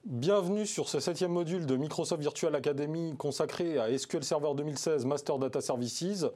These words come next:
et en particulier au module, euh, au module de la sécurité. La sécurité dans M D S deux mille seize, elle bénéficiait d'une, elle bénéficie d'une nouveauté, euh, qui est le super user.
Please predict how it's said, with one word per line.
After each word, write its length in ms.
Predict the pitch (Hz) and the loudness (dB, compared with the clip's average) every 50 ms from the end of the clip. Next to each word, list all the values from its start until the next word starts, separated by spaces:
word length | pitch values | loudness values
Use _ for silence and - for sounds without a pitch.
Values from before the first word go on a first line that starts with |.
| - - - - - _ - | -6 -20 -20 -20 -10 _ 0
et 60 | 113 | 0
en 120 | 120 131 | 2 2
particulier 600 | 123 - 123 - - 151 - 156 139 147 156 170 | 2 0 0 -2 -2 -6 -4 -4 -2 0 0 2
au 100 | 175 170 | 2 2
module, 400 | 139 139 143 131 151 175 165 156 | 2 0 0 -2 -2 -2 0 2
euh, 680 | 131 117 110 110 107 104 107 104 104 104 107 110 127 - - | 2 4 4 4 2 2 0 0 -2 -2 -2 -4 -6 -6 -4
au 140 | - 135 120 | -2 0 0
module 360 | 123 127 123 139 170 151 127 | 0 0 0 0 -2 -4 -2
de 120 | 113 127 | 0 0
la 140 | 123 123 123 | 2 2 0
sécurité. 600 | 123 - - 175 131 - 160 139 113 - 95 87 - _ _ _ _ _ _ _ _ _ _ - - - - - - - - - - - _ _ _ _ _ _ _ _ _ _ _ _ _ _ _ _ _ _ _ _ - | 0 -2 -4 -4 -2 -2 -2 -2 -4 -6 -8 -12 -12 _ _ _ _ _ _ _ _ _ _ -20 -20 -20 -20 -20 -20 -20 -20 -20 -20 -20 _ _ _ _ _ _ _ _ _ _ _ _ _ _ _ _ _ _ _ _ 0
La 100 | 151 165 | 0 2
sécurité 480 | 165 - 202 - 220 202 196 180 254 254 | 2 2 0 2 2 0 2 2 2 2
dans 140 | 220 220 196 | 4 4 4
M 120 | 185 180 | 4 2
D 80 | 175 185 | 2 2
S 100 | 180 156 | 2 2
deux 100 | 165 170 | 2 0
mille 160 | 175 165 147 | 0 0 -2
seize, 460 | - - 185 190 202 226 226 175 143 120 - | 0 2 2 4 4 4 4 2 0 0 0
elle 140 | - 139 151 | 0 -2 0
bénéficiait 640 | 147 156 180 180 185 175 - - - - 208 202 190 | 2 2 2 0 0 -2 -4 -6 -4 0 0 0 0
d'une, 460 | 151 135 131 139 139 143 139 135 139 - | 0 -2 -4 -4 -2 0 0 0 0 2
elle 120 | 143 139 | 0 0
bénéficie 440 | 139 175 190 190 185 180 185 196 196 | 0 0 0 0 -2 -2 -2 -2 -2
d'une 240 | 170 151 156 180 180 | 0 0 0 2 2
nouveauté, 600 | 208 185 165 190 170 - - 190 214 240 240 196 127 - - - - - - _ - 135 | 2 2 2 2 2 2 2 0 2 2 2 0 0 -2 -8 -16 -20 -20 -12 _ 0 2
euh, 200 | 123 131 127 120 | 4 4 2 0
qui 440 | - - - 156 160 165 165 170 | -2 -4 -4 -4 -2 0 2 4
est 260 | 180 196 214 226 196 156 | 4 4 4 2 0 -2
le 320 | 151 143 151 151 156 143 | -2 -2 0 0 0 0
super 440 | - - - - 190 185 214 196 190 | -2 -4 -4 -2 0 2 2 4 4
user. 360 | 185 175 165 139 139 123 98 | 2 0 2 2 2 2 2